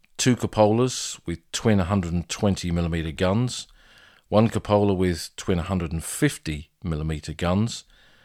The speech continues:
two cupolas equipped with two hundred and ten millimeter howitzers, four fifty-seven millimeter guns in cupolas,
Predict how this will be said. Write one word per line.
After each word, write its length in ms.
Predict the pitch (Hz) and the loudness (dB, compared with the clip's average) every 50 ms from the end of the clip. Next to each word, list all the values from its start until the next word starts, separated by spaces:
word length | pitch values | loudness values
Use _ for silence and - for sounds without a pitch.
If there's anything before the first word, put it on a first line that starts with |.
| _ _ _ _ _ _ | _ _ _ _ _ _
two 200 | - - 131 123 | -2 0 0 2
cupolas 500 | - 110 - - 107 101 101 98 95 85 | 2 -2 0 2 4 4 4 4 2 2
equipped 380 | 90 - - - 101 - - - | -2 -4 -2 -2 -2 -2 -2 -6
with 260 | 90 85 80 - - _ _ _ _ _ | -8 -8 -8 -10 -14 _ _ _ _ _
two 120 | - - | -4 -2
hundred 180 | 104 95 90 80 | 0 0 0 0
and 160 | 85 80 - | -2 -6 -6
ten 320 | - - 113 98 95 90 87 | -4 0 2 2 2 2 2
millimeter 360 | 87 85 82 87 85 - - | 0 0 -2 -2 -4 -4 -6
howitzers, 840 | - - - 117 117 110 101 - - - 82 82 98 - - - - _ _ _ - - _ _ _ _ _ _ _ _ _ | -8 -4 0 2 2 2 0 0 -4 -6 -4 -4 -4 -6 -8 -12 -16 _ _ _ -20 -20 _ _ _ _ _ _ _ _ _
four 420 | - - - - 120 113 113 110 104 | -16 -10 -2 2 4 6 6 4 4
fifty-seven 680 | - - - 123 - - 104 98 - - 98 90 95 | 2 0 -4 -4 -2 -2 -4 -2 0 0 2 2 2
millimeter 400 | 92 95 92 85 92 90 87 87 | 2 2 2 2 0 0 -2 -2
guns 500 | 80 - 90 82 82 85 85 76 - - - | -2 -2 0 0 0 0 -2 -4 -6 -8 -8
in 120 | 80 87 | -8 -8
cupolas, 640 | - - 76 - - 95 98 107 110 117 113 - | -8 -8 -8 -4 -2 -2 0 0 -2 -2 -4 -6